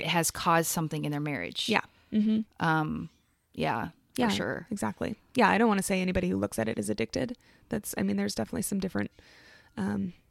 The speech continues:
Speaker 1: It doesn't help.
Speaker 2: levels there,
Speaker 1: I,
Speaker 2: but
Speaker 1: yeah, I, yeah, there's, it's a hard to navigate all that,
Speaker 2: Mm-hmm.
Speaker 1: but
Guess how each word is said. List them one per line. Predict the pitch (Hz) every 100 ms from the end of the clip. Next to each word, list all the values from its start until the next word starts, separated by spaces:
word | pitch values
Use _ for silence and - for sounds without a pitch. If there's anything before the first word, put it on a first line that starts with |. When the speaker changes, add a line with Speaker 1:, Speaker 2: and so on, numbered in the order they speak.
| _ _ -
Speaker 1:
It |
doesn't | 170 208 214
help. | 175 208 202 262
Speaker 2:
levels | 220 196 226 -
there, | - 127
Speaker 1:
I, | 190 -
Speaker 2:
but | 214
Speaker 1:
yeah, | 202 175
I, | 151 -
yeah, | 190 170
there's, | 175
it's | 175 202
a |
hard | 190 202 185
to | 165 151 - - - - - -
navigate | 175 170 165 165 -
all | 156
that, | 151 147 139
Speaker 2:
Mm-hmm. | 214
Speaker 1:
but | 202 196 160 165